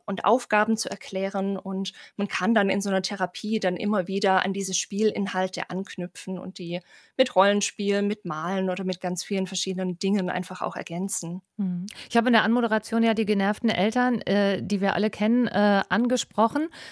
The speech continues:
Speaker 2: Ähm,
Speaker 1: Mhm.
Speaker 2: würden Sie denn sagen, insgesamt, äh, sollten auch Eltern ihre Abneigung, äh, gegen dieses Spielen sozusagen aufgeben und einfach nur genauer sich damit beschäftigen, was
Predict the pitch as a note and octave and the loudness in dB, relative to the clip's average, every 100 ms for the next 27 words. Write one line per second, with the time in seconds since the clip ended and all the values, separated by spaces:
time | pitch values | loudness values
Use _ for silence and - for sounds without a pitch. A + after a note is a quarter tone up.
0 | - - A3+ A#3 A3 G#3 F#3+ C#4 D#4 C#4+ | -12 4 4 6 6 6 6 4 4 4
1 | B3+ A#3 A#3 C4 - C4 - C#4 B3 C4 | 4 6 4 4 2 0 2 0 2 2
2 | D4 - - A3+ A3 - F#3 G3 A#3 C4 | 0 0 4 6 4 0 -4 2 2 2
3 | C4 A#3+ A3 - B3 B3+ A3+ A3 - A3 | 0 2 2 0 2 0 2 0 2 0
4 | - D4 C#4+ D4+ D#4 D4+ D4+ C#4 - - | 0 2 4 4 4 4 2 0 -2 2
5 | A3+ A3+ G#3+ - A#3 C4 B3+ A#3+ A3+ - | 4 4 0 2 2 4 2 2 0 -4
6 | - A#3 C4+ C4+ A3 A3 - A3 G#3 G3+ | -2 2 4 2 0 -2 0 2 2 2
7 | F#3 - B3 - D#4 D#4 C4+ A3 - A3 | 0 2 2 4 2 2 2 2 2 2
8 | C#4+ A3+ A#3+ B3+ - F3+ G#3 F#3+ G#3+ C#4+ | 2 2 4 4 2 0 0 4 4 4
9 | C#4 B3 A#3 G#3+ G#3 G3 - A3 - G3 | 2 -2 -2 -2 -2 -4 -2 -2 -2 -2
10 | F#3 E3 D3+ F#3+ - - | -2 0 0 0 -4 -10